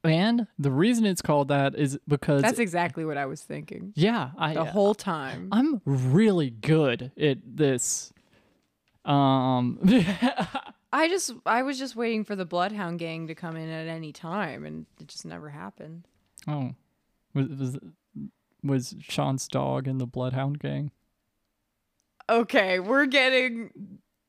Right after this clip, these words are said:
Speaker 2: t-, too deep into the, the jokes
Speaker 1: The
Speaker 2: and the
Speaker 1: actual
Speaker 2: puns.
Speaker 1: scene opener
Speaker 2: <laughs>
Speaker 1: is, uh, Tori's talking about Ashley's weird
Speaker 2: Terry?
Speaker 1: gift. Y-, y-, oh, yeah. Yeah, you're Tori. This is Terry.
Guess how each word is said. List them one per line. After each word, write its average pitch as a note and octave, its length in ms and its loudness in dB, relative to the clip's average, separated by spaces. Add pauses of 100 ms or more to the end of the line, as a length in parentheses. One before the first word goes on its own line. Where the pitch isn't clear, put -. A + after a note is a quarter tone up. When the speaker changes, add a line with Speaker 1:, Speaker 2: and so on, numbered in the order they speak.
Speaker 2:
t-, - 120 -16 (100)
too A#3+ 220 0
deep G#3 340 -2
into G3 240 0
the, F3 380 0 (360)
the F#3 180 -4
jokes E3+ 460 2
Speaker 1:
The G3 200 6
Speaker 2:
and G#3+ 80 2
the A3 40 4 (260)
Speaker 1:
actual F3 480 6
Speaker 2:
puns. D3 100 0
Speaker 1:
scene E3 720 6
opener C#3+ 760 4 (260)
Speaker 2:
<laughs> - 280 -14
Speaker 1:
is, D3 580 4
uh, C#3+ 400 2
Tori's G#3+ 420 2
talking F3 340 2
about C#3+ 220 2
Ashley's D3 580 0
weird G3+ 500 2
Speaker 2:
Terry? A#3+ 480 6 (220)
Speaker 1:
gift. D#3+ 160 -12 (140)
Y-, E3 220 -2 (220)
y-, E3+ 220 -6 (180)
oh, C#3 120 2
yeah. B2 300 -2 (220)
Yeah, F#3+ 200 2
you're F3+ 220 2
Tori. C3 520 0 (460)
This A#3 220 4
is E3 140 2
Terry. B2+ 440 2